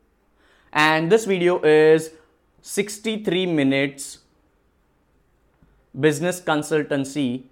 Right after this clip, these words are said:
with one of the clients, all right? Or, or one of the four D segments which he is doing.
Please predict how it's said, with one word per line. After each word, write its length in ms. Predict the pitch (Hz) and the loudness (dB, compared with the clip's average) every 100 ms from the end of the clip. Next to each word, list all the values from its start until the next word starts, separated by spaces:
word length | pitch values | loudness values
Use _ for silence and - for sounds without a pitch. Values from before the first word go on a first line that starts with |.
| _ _ - | _ _ -2
with 260 | 147 143 - | -2 -2 -10
one 180 | 131 156 | -2 0
of 100 | 139 | 0
the 80 | 135 | -2
clients, 520 | 135 147 95 87 - _ _ _ _ _ | 0 0 -2 -8 -16 _ _ _ _ _
all 60 | 123 | -2
right? 240 | 139 160 - - | -2 -2 -16 0
Or, 160 | 170 160 | 2 4
or 280 | 170 160 | 2 2
one 320 | 165 196 165 190 | 4 4 4 2
of 140 | 165 | 4
the 160 | 170 147 | 4 4
four 340 | - 180 180 | 2 4 4
D 440 | 170 165 165 160 - _ | 2 0 -2 -6 -12 _
segments 440 | - 165 156 160 | -6 -4 -2 -4
which 200 | 151 135 | -4 -6
he 100 | 147 | -4
is 80 | 143 | -4
doing. 380 | 131 147 107 101 | -2 -2 -2 -6